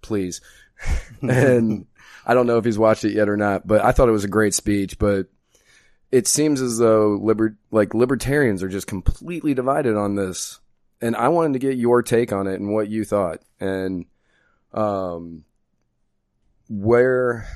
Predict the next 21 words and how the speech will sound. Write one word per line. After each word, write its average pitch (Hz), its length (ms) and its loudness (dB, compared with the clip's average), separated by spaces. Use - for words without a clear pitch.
where 135 260 2
the 147 100 -2
divide 117 360 2
is 101 120 -4
coming 101 300 -4
from 92 220 -6
is 87 120 -10
what 101 160 0
I'm 101 140 -6
really 95 240 -2
kinda 101 280 -6
concerned 117 380 -6
about, 95 280 -2
and, 98 160 -8
like, 101 200 -2
what 101 560 -2
we 107 180 -4
can 104 160 -8
do 98 160 -4
to 98 140 -2
help 95 340 -2